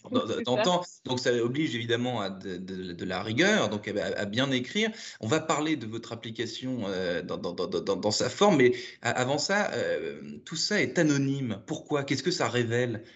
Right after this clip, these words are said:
Speaker 1: euh, de, de, euh, il y a besoin d'être anonyme pour faire un compliment ? Enfin, qu'est-ce qui, qu'est-ce qui,
Speaker 2: Ouais.
Speaker 1: qu'est-ce qui rend légitime cet, cet anonymat ?
Speaker 2: Oui, alors pour nous, il y a plein de raisons. Mais la première, c'est, euh, c'est que c'est la garantie d'un compliment, euh, désintéressé,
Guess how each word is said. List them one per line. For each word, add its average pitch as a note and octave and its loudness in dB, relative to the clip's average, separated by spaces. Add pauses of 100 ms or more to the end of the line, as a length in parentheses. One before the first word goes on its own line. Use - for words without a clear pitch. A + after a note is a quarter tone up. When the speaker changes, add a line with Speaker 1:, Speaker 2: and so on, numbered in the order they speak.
Speaker 1:
euh, G#2+ -2
de, G#2+ -4
de, G2 -2 (260)
euh, G#2+ 4
il B2 4
y B2+ 4
a C#3 4
besoin D#3 4
d'être E3 -2
anonyme F#3 -2
pour D#3 -2
faire E3 0
un C#3 2
compliment ? D#3 0
Enfin, D3+ -2
qu'est-ce - -4
qui, B2 -2 (220)
qu'est-ce B2 0
qui, - -14
Speaker 2:
Ouais. C3+ -10
Speaker 1:
qu'est-ce D3 0
qui F3 2
rend C#3 6
légitime D3+ 2
cet, A2 -4 (200)
cet A2+ -6
anonymat ? A2+ -2 (680)
Speaker 2:
Oui, C#4+ -6
alors A#3 6
pour C#4 6
nous, D#4+ 4
il F4 2
y D4 6
a A3 2
plein C4+ -2
de C4+ 0
raisons. A#3 -2
Mais G#3 -6
la G3+ 0
première, C4 2 (100)
c'est, B3+ 4
euh, F#3+ 2
c'est - -8
que - -12
c'est A#3 0
la A3 2
garantie B3 2
d'un C4 -2
compliment, A#3+ 0
euh, A#3 4
désintéressé, B3+ 2